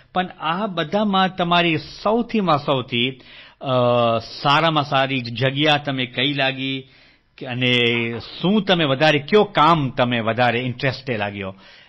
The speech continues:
અને કઈ જગ્યામાં, અને એનાથી વધારે તમારું જે બેસ્ટ છે સારું, તમે શું એની બારામાં તમે કહેશો, પ્લીઝ?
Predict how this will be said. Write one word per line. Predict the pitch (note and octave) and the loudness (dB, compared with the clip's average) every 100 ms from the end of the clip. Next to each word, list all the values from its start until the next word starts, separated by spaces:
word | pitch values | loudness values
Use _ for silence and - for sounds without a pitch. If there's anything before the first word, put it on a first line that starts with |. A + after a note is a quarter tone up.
| - | -8
અને | A2+ | -6
કઈ | A#2+ D#3+ | 0 0
જગ્યામાં, | C3+ C3 C3+ C#3+ C3 B2+ C3+ | 2 -2 0 0 0 -2 -4
અને | E3 | -6
એનાથી | E3 F3 E3+ D3+ | -2 0 0 -2
વધારે | C3+ D#3 E3 | 0 0 0
તમારું | D#3+ D3+ D3+ C#3+ | 0 0 0 0
જે | C3 | 0
બેસ્ટ | A2 G#2+ D#3+ F3+ - | -2 0 2 2 -2
છે | - - F#3+ D3 | -10 -2 0 0
સારું, | B2 - C3+ C3+ C#3+ - - - - | -2 0 0 0 -4 -10 -20 -14 -2
તમે | C#3+ C#3+ | 2 2
શું | C#3+ - E3+ D3 B2 A#2 | 0 -2 -2 -2 -4 -6
એની | B2+ B2+ | -4 -2
બારામાં | A2+ G#2+ G2 F#2 | 0 0 -2 -6
તમે | F2+ F#2 | -10 -12
કહેશો, | G2 F2 G2 | -12 -10 -10
પ્લીઝ? | - F2+ | -10 -14